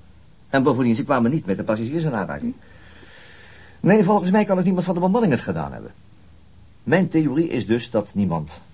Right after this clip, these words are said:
Rosianne Steenström vermoord heeft. Ja, het is natuurlijk een foute theorie, ik weet het wel. Mijn theorie is nu altijd fout. Dat is nou het gevaar van nadenken, heb je wel. Zo, dat was dan het verhaaltje voor een slapen gaan.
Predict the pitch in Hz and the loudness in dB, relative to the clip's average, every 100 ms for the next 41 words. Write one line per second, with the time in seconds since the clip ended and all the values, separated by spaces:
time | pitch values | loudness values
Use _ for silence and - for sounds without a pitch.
0 | - - - 71 82 80 76 - 76 80 | -20 -20 -14 -10 -6 -6 -8 -10 -10 -8
1 | 78 78 76 - - 185 - - 110 113 | -8 -6 -8 -8 -10 -10 -12 2 4 4
2 | 104 101 104 123 117 117 104 104 110 120 | 2 0 4 4 4 2 2 2 2 0
3 | 107 95 110 117 95 107 - 104 92 104 | 0 -2 -4 -4 -8 -8 -4 -2 -2 -2
4 | 98 98 98 113 - 82 73 - - - | -2 -2 0 0 0 -4 -6 -14 -20 -18
5 | - 90 92 92 82 98 95 95 107 95 | -10 -2 -2 -2 -6 -4 -2 0 0 -2
6 | 80 73 - 78 71 - - - - - | -6 -10 -18 -16 -16 -18 -20 -20 -20 -20
7 | - - - - - - - - - 156 | -20 -20 -20 -20 -20 -20 -20 -18 -2 4
8 | 170 - - 107 107 104 104 110 107 113 | 4 4 -2 0 0 0 0 0 0 -2
9 | 104 107 104 101 82 73 | -2 -2 -2 -2 -4 -8